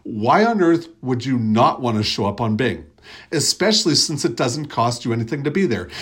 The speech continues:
Get whatever traction you can from it as opposed to none. Here's another interesting part. Did you know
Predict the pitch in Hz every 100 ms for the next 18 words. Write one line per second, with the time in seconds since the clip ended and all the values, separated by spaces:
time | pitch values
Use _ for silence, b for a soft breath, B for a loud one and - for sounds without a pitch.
0 | B B 120 156 180 - 247 226 202 180
1 | - 151 147 - 151 123 110 143 165 156
2 | 127 104 107 120 147 175 - 143 139 -
3 | - _ - 156 127 143 180 80 78 _
4 | _ _ _ - B B B 160 214 196
5 | 185 160 131 117 123 117 123 104 - 107
6 | - 214 220 254 285 233 160 104 78